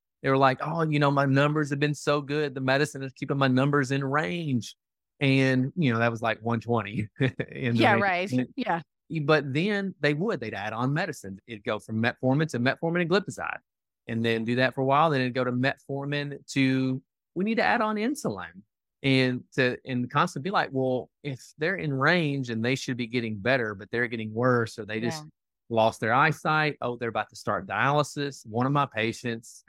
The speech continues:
Speaker 1: had his leg taken off. And
Speaker 2: Oh.
Speaker 1: before, he was a great spirit. Like, I mean, awesome man, loved, enjoyed talking. He was from the islands in the Caribbean, so had, you know, the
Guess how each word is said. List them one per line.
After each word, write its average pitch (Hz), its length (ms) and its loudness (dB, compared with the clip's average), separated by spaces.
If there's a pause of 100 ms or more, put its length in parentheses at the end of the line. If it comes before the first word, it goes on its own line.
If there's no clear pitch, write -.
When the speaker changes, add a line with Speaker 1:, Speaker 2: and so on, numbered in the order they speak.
Speaker 1:
had 117 360 0 (520)
his 117 160 -10
leg 127 320 2
taken 110 280 -8
off. 101 240 -10 (120)
And 110 140 -6 (180)
Speaker 2:
Oh. 220 260 4
Speaker 1:
before, 147 120 0 (180)
he 143 160 -6
was 170 120 -4
a 120 40 -4
great 117 280 0
spirit. 104 380 -12
Like, 107 360 -4
I 110 80 -4
mean, 110 320 -4
awesome 123 460 -2
man, 117 500 -2 (340)
loved, 117 380 2
enjoyed 113 380 -6
talking. 113 320 -2
He 120 100 -6
was 120 100 -8
from 123 120 0
the 117 120 0
islands 117 600 0
in 120 100 -4
the 113 80 -2
Caribbean, 117 500 2
so 110 160 -12
had, 113 300 -2
you 113 140 -16
know, 113 100 -10
the 113 80 -12